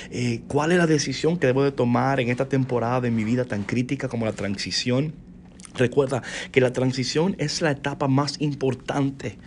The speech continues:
pero también es la más dolorosa, pero that's okay. <laughs> That's okay, porque yo voy a caminar contigo, eh, vamos a orar juntos, a crecer juntos, vamos a ver la gloria de Dios juntos. También te voy a pedir, por favor,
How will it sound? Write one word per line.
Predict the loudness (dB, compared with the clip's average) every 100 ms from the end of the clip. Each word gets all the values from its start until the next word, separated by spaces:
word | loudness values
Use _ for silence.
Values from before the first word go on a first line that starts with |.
| -18 -16 -2
pero | 0 2
también | 0 2 2 2 2 0 -4 -18 -20 -8
es | -6 -2
la | 0
más | 4 2 2
dolorosa, | 4 4 6 6 2 0 -6 -4
pero | 0 2
that's | 2 2 0
okay. | -2 -2 -6 -4 -2 0 0 0 -2 -8
<laughs> | -12 -12 -10 -2
That's | 2 2 2
okay, | 0 0 2 2
porque | 2 -2 0 -4 -4 -14 -8
yo | -2 0 2
voy | 2
a | 0 -2
caminar | -2 -2 -2 -2
contigo, | -4 -4 -2 -2 0 0 -2 -6 -16 -10
eh, | -6
vamos | -2 -2 -2
a | -2
orar | -2 0 0 -2
juntos, | -2 -4 -2 -6 -6
a | -6
crecer | -6 -6 -4 -2 -2
juntos, | -2 -4 -4 -6 -8 -8 -12 -2
vamos | 0 2 0
a |
ver | -2
la | -2 -4
gloria | 0 0
de | 2 0
Dios | 2 2 2
juntos. | 2 2 0 -4 -8 -4
También | 0 2 2
te |
voy | 2 0
a |
pedir, | 0 0 0
por | -2 -2
favor, | 0 0 0